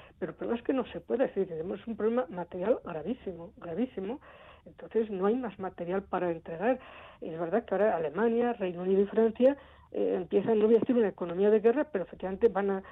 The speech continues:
potenciar muchísimo la producción de material de guerra, eh, para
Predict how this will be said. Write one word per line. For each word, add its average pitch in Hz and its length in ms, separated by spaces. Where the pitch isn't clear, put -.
potenciar 202 480
muchísimo 226 640
la 190 140
producción 175 560
de 202 80
material 196 640
de 175 120
guerra, 170 360
eh, - 140
para 175 260